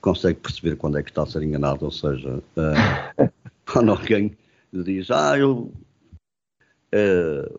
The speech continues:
digamos, eh, sei lá, num texto, eh, a pessoa até escreve com alguma velocidade. Eh, o, o formador, no caso, o Eduardo, consegue perceber, eh, um, ou tem alguma dificuldade em perceber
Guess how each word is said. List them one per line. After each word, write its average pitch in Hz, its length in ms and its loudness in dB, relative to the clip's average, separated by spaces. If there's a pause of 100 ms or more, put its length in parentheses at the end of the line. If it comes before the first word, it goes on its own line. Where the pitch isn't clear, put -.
(280)
digamos, 85 480 -2
eh, 67 240 -8 (460)
sei - 120 -8
lá, 69 100 -6
num 73 200 -4
texto, 82 840 -2
eh, 67 220 -4
a 65 40 -6
pessoa 80 400 -4
até 80 260 -4
escreve 82 300 -2
com - 140 -2
alguma 78 580 0 (180)
velocidade. 76 720 -2 (1300)
Eh, - 140 -4 (960)
o, - 340 -4 (220)
o 90 100 -4
formador, 98 400 6
no 90 140 4
caso, 80 320 0
o 78 60 -2
Eduardo, 76 260 -2
consegue 80 380 -4
perceber, 85 680 0
eh, - 40 -6
um, 71 840 -4
ou 78 160 2
tem 82 180 2
alguma 78 280 0
dificuldade 78 420 0
em 80 40 2
perceber - 340 -2